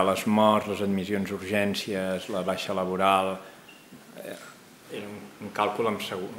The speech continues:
en salut, no sobre béns immobles, etcètera. Vegetació.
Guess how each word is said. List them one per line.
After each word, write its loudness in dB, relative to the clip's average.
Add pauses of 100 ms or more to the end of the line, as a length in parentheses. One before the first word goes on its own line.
en -10
salut, -4
no 0
sobre 4 (840)
béns 2
immobles, 0
etcètera. -12 (640)
Vegetació. -6